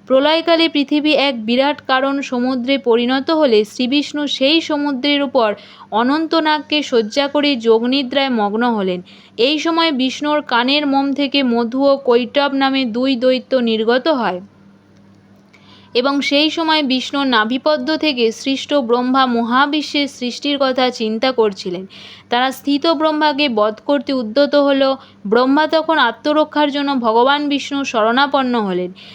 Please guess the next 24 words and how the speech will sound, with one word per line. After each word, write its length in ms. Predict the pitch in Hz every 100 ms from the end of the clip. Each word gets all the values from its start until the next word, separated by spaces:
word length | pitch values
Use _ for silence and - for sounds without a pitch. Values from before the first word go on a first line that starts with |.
| -
তিনি 180 | 294 330
ভগবান 540 | 262 233 269 302 320
বিষ্ণু 360 | 311 294 302 302
স্তব 280 | 294 247 240 -
করতে 300 | 294 277 294
লাগলেন, 420 | 285 277 277 277 - -
কিন্তু 260 | - 285 311
ভগবান 540 | 247 233 277 294 302
যোগনিদ্রায় 680 | 240 233 240 262 262 254 277
মগ্ন, 420 | 254 220 214 208
তিনি 240 | 196 269 277
জাগলেন 500 | 226 214 226 254 247
না। 260 | 208 196 - - -
ব্রহ্মা 280 | 254 277 320
বুঝতে 380 | 269 285 - 330
পারলেন 400 | 320 311 311 294
ভগবান 480 | 254 254 277 294 294
বিষ্ণু 340 | 277 302 294
যোগমায়ার 640 | 233 247 240 262 277 277
প্রভাবে 440 | 277 269 269 269 254
যোগ 320 | 226 254 247
নিদ্রায় 420 | 254 247 262 247
আচ্ছন্ন, 600 | 208 208 - 226 196 190 - - -
তাই 180 | 226